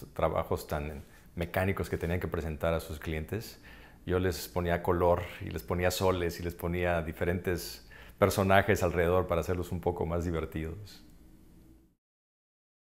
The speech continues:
Cuando yo tenía como unos ocho o nueve años, este, tenía muchas dificultades con la lectura y la redacción porque tenía yo cierta dislexia. Y mi mamá llegó a ver a la profesora que le de-,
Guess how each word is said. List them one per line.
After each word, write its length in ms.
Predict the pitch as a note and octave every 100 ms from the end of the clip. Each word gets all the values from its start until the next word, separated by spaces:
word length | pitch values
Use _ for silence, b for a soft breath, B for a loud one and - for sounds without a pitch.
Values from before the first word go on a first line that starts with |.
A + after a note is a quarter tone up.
| _ b b b
Cuando 200 | - G#2
yo 140 | G#2 A#2
tenía 320 | A#2+ A#2+ A#2
como 300 | G2 F2+ F#2+
unos 480 | G2+ G2 E2 - -
ocho 440 | G2 F#2 - G2+
o 60 | F#2+
nueve 280 | F#2 F2+ E2
años, 680 | F2 F#2+ G2 - - - -
este, 340 | - D#2 - -
tenía 260 | F2+ F2+
muchas 320 | F#2 F#2 F2+ E2
dificultades 720 | E2 F2 F2+ D#2+ F2 F2+ F2
con 140 | E2
la 80 | D#2
lectura 580 | D2+ - F#2+ F#2 F2+ F2
y 220 | E2+ E2
la 100 | E2
redacción 540 | E2 D#2 D#2 - F2
porque 240 | E2 - D#2+
tenía 280 | E2 D#2+ E2
yo 400 | D#2+ D#2+ D#2 D#2+ - - - - - -
cierta 380 | - F#2 -
dislexia. 540 | E2+ D#2+ E2 D#2 D#2+ - - B B B B B B -
Y 60 | F#2
mi 120 | F#2
mamá 200 | F2+ F#2+
llegó 320 | F#2+ F#2 F#2
a 140 | F#2
ver 200 | F2 F#2
a 40 | F2+
la 140 | E2+
profesora 540 | F2 F2 E2 E2+ E2+ E2
que 80 |
le 100 | D2
de-, 260 | D2+ D2+ F#2+